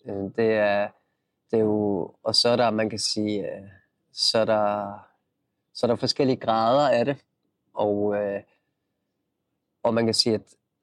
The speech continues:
også forskellige perioder. Øhm, man kan sige, når du,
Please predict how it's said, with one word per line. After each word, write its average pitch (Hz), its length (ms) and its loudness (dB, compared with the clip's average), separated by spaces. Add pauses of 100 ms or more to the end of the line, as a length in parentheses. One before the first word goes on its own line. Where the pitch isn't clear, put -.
(360)
også - 160 -6
forskellige 107 1000 0
perioder. 120 580 2 (920)
Øhm, 104 400 -6
man - 320 -12
kan 113 80 -10
sige, 113 260 0
når 107 180 0
du, 104 760 -4